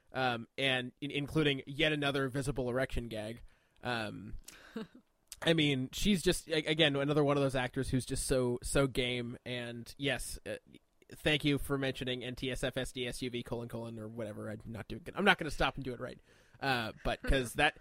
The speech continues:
Speaker 1: we really didn't have enough of that, I've just realized.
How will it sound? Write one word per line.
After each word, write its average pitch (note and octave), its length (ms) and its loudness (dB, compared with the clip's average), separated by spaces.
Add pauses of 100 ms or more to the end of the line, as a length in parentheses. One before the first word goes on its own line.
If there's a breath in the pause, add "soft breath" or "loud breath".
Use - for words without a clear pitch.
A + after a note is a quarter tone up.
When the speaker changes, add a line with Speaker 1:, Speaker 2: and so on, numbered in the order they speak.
(160)
Speaker 1:
we G#3+ 100 4
really F#4 220 4
didn't B3 200 0
have F#3+ 200 4
enough D#3 280 2
of C3 140 -6
that, A2 260 -6
I've B2+ 140 -4
just A#2+ 220 -6
realized. G#2+ 560 -6